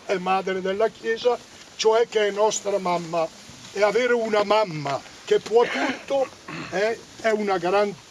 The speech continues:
consolazione. Per cui rivolgiamoci alla Madonna. E mi viene in mente, ora un po' di poesia ci vuole, quello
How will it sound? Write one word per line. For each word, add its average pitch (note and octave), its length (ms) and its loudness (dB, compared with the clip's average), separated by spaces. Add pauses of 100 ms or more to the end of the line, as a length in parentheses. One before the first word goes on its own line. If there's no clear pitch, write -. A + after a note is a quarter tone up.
consolazione. E3+ 1200 0 (300)
Per F3+ 120 -12
cui C#4 360 0
rivolgiamoci G3 1120 -2 (360)
alla F#3 240 2
Madonna. D#3+ 800 2 (280)
E G3+ 160 4
mi G#3+ 160 2
viene A#3 280 4
in G#3+ 240 2
mente, G3 680 2
ora - 180 -2
un D#3 160 -6
po' E3 160 0
di E3+ 120 -6
poesia E3 560 2
ci G3 200 -6
vuole, F#3 500 2 (560)
quello F#3+ 520 4